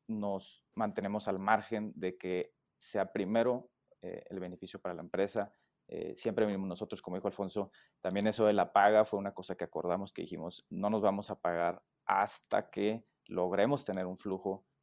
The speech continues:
que, que nos dé para sueldos". Este, y la verdad es que sí, el sacrificio, eh, de hacer eso es muy grande y si no lo hablas antes, eh,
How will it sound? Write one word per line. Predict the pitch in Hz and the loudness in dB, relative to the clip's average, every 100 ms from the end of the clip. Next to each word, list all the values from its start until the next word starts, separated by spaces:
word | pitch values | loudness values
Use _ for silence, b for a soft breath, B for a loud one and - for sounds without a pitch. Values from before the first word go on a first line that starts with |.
| _ - | _ -12
que, | 78 58 60 - _ - | -8 -8 -10 -14 _ -10
que | 90 | -8
nos | 87 90 | -6 -4
dé | 92 | -2
para | 87 82 | 0 0
sueldos". | - 110 107 110 110 - _ _ _ | 2 0 2 2 0 -6 _ _ _
Este, | 87 90 - - - - - - - _ _ - | -10 -8 -10 -8 -6 -4 -6 -12 -20 _ _ -6
y | 104 | 4
la | 101 | 6
verdad | 104 113 | 8 6
es | - | 2
que | 110 | -4
sí, | - - _ | -4 -12 _
el | 98 90 | -10 -6
sacrificio, | 110 - 104 - - 131 - 135 131 120 - | -6 -4 -6 -4 -2 0 2 4 6 4 -2
eh, | 92 78 73 - _ _ _ - | -8 -6 -8 -12 _ _ _ -4
de | 92 | -2
hacer | 92 120 | 2 6
eso | 120 120 120 | 6 4 0
es | 117 | -2
muy | 113 117 | -2 2
grande | 120 127 104 | 2 2 0
y | 98 | -4
si | - | -6
no | 95 104 | -2 4
lo | 117 | 10
hablas | 120 117 117 120 | 10 8 4 0
antes, | 110 107 - 107 - - _ _ _ - | -2 -4 -6 -8 -8 -18 _ _ _ -12
eh, | 85 82 82 | -8 -6 -8